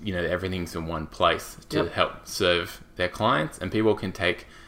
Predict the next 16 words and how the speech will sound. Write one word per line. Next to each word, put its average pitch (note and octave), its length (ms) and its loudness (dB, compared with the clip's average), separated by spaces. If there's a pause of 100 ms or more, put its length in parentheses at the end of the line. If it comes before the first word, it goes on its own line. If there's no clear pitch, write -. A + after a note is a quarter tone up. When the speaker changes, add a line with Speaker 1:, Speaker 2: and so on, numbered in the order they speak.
(240)
Speaker 1:
as - 140 0
much G2+ 240 4
or F#2+ 80 6
as F2+ 100 0
little F2 240 2
as E2+ 140 -2
they D#2 140 -2
want E2+ 300 -2
then, E2 300 -6 (480)
um, D#2+ 540 -6 (200)
from D#2+ 680 -2 (200)
that. - 360 -8 (540)
So G#2+ 140 6
I F2+ 60 6
think, G#2+ 180 2
yeah, F2 220 2